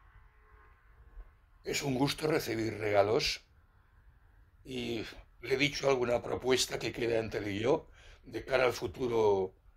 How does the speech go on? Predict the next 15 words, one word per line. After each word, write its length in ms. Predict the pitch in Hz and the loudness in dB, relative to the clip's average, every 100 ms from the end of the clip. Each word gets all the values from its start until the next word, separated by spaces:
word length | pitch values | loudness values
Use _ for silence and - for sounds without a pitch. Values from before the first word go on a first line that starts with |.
| - | 0
sin 320 | - 143 127 | 4 4 4
obligaciones 680 | 113 110 104 - 117 113 110 | 2 0 -2 -2 -2 -2 -2
de 60 | |
ningún 280 | 107 110 110 | -4 -4 -4
tipo, 320 | 135 151 190 | -4 0 0
pero, 460 | 147 131 120 104 - - - - | 4 6 6 4 0 -18 -20 -2
bueno, 200 | 160 156 | 4 8
vete 160 | 151 147 | 8 6
a 40 | |
saber, 420 | 107 101 104 117 - - - - | 0 -2 -4 -6 -10 -20 -20 -12
el 100 | 135 | -2
tiempo, 800 | 170 147 110 104 98 98 98 - - - - - | 4 4 4 2 2 0 -4 -8 -20 -20 -20 -12
mientras 640 | 139 143 135 131 123 120 | 0 2 2 2 2 4
hay 120 | 180 | 4
vida, 360 | 139 160 175 - | 4 2 2 2